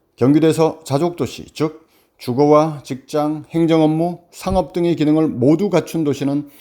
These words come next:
수원시가 유일한 도시라고 할 수 있습니다.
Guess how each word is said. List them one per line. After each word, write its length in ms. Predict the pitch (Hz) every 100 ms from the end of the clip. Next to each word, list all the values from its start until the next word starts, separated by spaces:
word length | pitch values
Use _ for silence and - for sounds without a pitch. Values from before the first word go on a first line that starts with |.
| - _
수원시가 640 | - 143 139 127 139 131 113
유일한 440 | 131 175 170 170
도시라고 560 | 135 123 127 120 139 139
할 140 | 139
수 220 | 120 127 -
있습니다. 480 | - 101 80 64